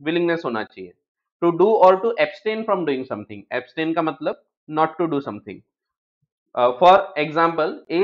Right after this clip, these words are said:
says to B, "Will you buy my car for rupees two lakhs?" This is a declaration to sell the car, ठीक है। तो उसने डिक्लेयर किया, उसने विलिंगनेस बताया, इच्छा बताया कि मैं ये बेचना चाह रहा हूं।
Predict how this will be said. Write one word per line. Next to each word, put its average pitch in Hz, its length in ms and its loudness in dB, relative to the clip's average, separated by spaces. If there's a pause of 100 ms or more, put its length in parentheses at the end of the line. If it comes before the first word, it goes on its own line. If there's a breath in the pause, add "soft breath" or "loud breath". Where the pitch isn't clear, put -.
(140)
says 190 260 -2
to 196 80 -2
B, 156 160 -4 (380)
"Will 165 200 0
you 214 120 6
buy 180 240 6
my 185 120 0 (120)
car 160 160 4 (260)
for 170 100 6
rupees 185 320 -4 (120)
two 196 120 -4
lakhs?" - 380 -6 (680)
This 185 240 2
is 208 160 0
a 202 80 2
declaration 170 560 -2
to 170 80 -8
sell 135 260 -8
the 214 120 -10 (180)
car, 92 160 -2 (300)
ठीक 165 120 -8
है। 131 80 -4
तो 160 140 -6
उसने 175 200 -6
डिक्लेयर 165 360 -2
किया, 139 160 -4
उसने 143 200 -8
विलिंगनेस 151 460 -4
बताया, 120 360 -6
इच्छा 135 260 -8
बताया 107 340 -2
कि - 340 -16
मैं 139 180 -4
ये 170 60 -6
बेचना 147 400 -8
चाह 110 260 -4
रहा 101 100 -2
हूं। 90 120 -8